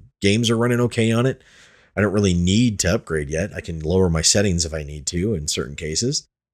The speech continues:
And I can just get the next generation chip eventually when I wanna actually upgrade that. So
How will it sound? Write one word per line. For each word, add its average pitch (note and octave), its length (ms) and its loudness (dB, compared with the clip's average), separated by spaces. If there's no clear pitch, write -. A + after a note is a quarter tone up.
And A#2+ 260 0
I A#2+ 80 4
can A#2+ 180 -2
just A2+ 220 0
get A2 180 -2
the A2 60 -4
next G#2+ 240 0
generation G#2 440 0
chip A2 280 -2
eventually B2 680 2
when A2+ 180 0
I A2 80 2
wanna G2+ 220 2
actually A2 300 0
upgrade B1 320 -6
that. A1 200 -18
So G#2+ 520 6